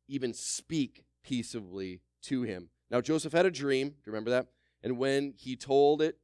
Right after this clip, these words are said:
to his brothers, they hated him even more. All right? Not good, not good. He said to them, "Hear this dream, hear this dream that,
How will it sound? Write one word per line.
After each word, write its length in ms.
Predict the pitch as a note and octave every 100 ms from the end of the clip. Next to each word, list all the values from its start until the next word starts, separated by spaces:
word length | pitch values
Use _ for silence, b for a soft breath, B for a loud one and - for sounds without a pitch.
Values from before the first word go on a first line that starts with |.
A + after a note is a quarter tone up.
| -
to 200 | C3 A#2+
his 220 | C#3 D#3
brothers, 800 | - G3+ G#3+ F3 C3 C#3 D3 - _ _ b b b b b
they 480 | E3 F#3 F#3 F3+ F3
hated 380 | C3 D3+ D3 C#3+
him 100 | C#3+
even 240 | C3+ B2
more. 260 | B2 A2 F2 _ _ -
All 80 |
right? 300 | A#2 A2+ A#2 - -
Not 240 | B2+ B2
good, 240 | - F#2 F#2+
not 200 | G#2+ G#2
good. 160 | G2 - _ -
He 80 |
said 220 | B2+ D#3 C#3+
to 60 |
them, 200 | C3 B2 - _
"Hear 180 | - A3+
this 160 | G3+ -
dream, 320 | A#3 A#3+ D#3
hear 140 | F#3+
this 160 | A3+ G3+
dream 240 | G#3+ A#3
that, 220 | F#3+ E3